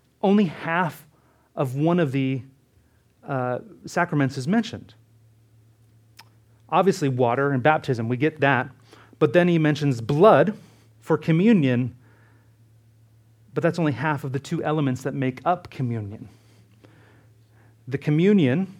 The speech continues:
has the two elements of the bread, representing the body of Christ, and then the wine or the juice, which represent the blood of Christ. And so if John is speaking of the sacraments here in his letter, then he most likely would have accurately recalled both elements.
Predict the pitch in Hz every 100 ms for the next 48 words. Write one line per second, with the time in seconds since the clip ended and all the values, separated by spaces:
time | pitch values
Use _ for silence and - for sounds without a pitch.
0 | - 135 127 123 - 135 113 120 143 123
1 | 117 113 107 131 143 - - 120 117 120
2 | 113 - 151 151 165 139 135 - 110 113
3 | 170 - - - - - 147 143 139 135
4 | 127 139 156 151 139 117 143 147 139 -
5 | 151 131 131 127 131 139 127 170 226 147
6 | 127 - 120 101 - - - _ _ _
7 | _ - - - - 151 196 170 131 131
8 | 202 254 247 - - 196 170 156 127 -
9 | 208 208 139 135 - 220 175 165 147 147
10 | 139 156 123 113 170 - - - - 190
11 | 185 233 247 180 220 214 196 214 226 185
12 | 185 170 - 175 - 196 175 156 151 160
13 | 147 113 165 151 - 143 123 104 - -